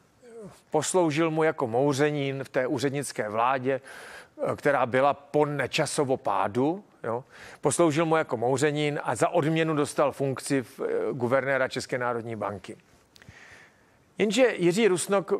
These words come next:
prezidenta Zemana hluboce zklamal. Zklamal ho proto, že vážnost úřadu guvernéra České národní banky, eh, zachoval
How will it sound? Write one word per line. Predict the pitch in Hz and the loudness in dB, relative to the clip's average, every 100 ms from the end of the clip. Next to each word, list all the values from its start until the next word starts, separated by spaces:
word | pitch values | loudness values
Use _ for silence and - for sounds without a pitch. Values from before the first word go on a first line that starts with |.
| 170 | -2
prezidenta | 170 151 165 175 170 | 0 0 0 0 0
Zemana | 147 160 165 165 | 0 0 0 0
hluboce | 139 143 135 139 147 | 2 2 2 -2 -4
zklamal. | - - 107 107 87 - - _ _ _ - - - - - | -6 -2 -2 -2 -6 -8 -16 _ _ _ -20 -20 -20 -20 -18
Zklamal | - 190 214 214 208 | -2 0 4 4 4
ho | 170 135 113 - | 4 4 0 -4
proto, | 113 135 - 185 175 170 - | 0 0 2 4 6 4 0
že | 131 120 123 | -6 -4 2
vážnost | 123 160 156 175 160 - | 2 2 2 -2 -2 -2
úřadu | 165 143 170 156 | 0 2 2 2
guvernéra | 139 143 156 156 156 156 | 0 2 2 2 0 0
České | 156 - 160 | -2 -2 -2
národní | 151 151 139 117 | 0 -2 -4 -6
banky, | 92 113 131 - 151 143 - - - - - - _ - | -2 -2 -2 -2 0 -2 -8 -20 -20 -20 -20 -20 _ -6
eh, | 110 107 | -2 0
zachoval | 98 95 - 113 110 117 196 | 0 0 -2 0 0 0 -2